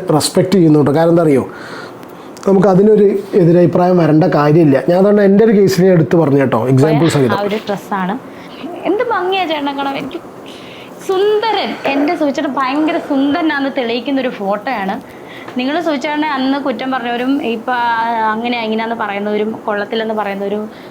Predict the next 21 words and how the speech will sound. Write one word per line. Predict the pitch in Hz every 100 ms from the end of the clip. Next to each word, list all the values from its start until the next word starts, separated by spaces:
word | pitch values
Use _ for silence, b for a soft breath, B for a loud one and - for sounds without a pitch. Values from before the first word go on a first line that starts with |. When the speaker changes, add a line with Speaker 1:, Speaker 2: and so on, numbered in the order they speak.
| - 226
Speaker 2:
ഒരു | 240
കാര്യം | 233 208 247
ഞാൻ | 226 196
പറയും, | 190 196 202
ഇതായിരുന്നു | 220 214 196 190
എൻ്റെ | 180 190
സൂചന. | 185 175 - - B B B - 294
Speaker 1:
ഞാൻ | 311 302 196
എവിടെയും | 165 202 208 175
ഇത് | 165 185
കണ്ടിട്ടില്ല | 156 139 147 160 135
കേട്ടോ. | 120 120 127
എനിക്കറിയില്ല | 175 226 190 208
എൻ്റെ | 190 226 233
തെറ്റാണോന്ന് | 180 180 233 220 202 180
അറിയില്ല, | 165 160 170
പറ്റുമെങ്കിൽ | 156 190 196 208
നിങ്ങൾ, | 180 175 175 160
നിങ്ങളെ | 160 165
കമൻറ്റ് | 139 139 135
ചെയ്യൂ. | 131